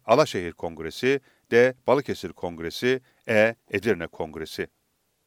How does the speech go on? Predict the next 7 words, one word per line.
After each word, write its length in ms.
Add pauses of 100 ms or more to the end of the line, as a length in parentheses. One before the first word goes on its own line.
(2500)
Yanıt 400
B. 300 (300)
Sivas 320
Kongresi. 520 (760)
Soru 260
on 180
beş. 280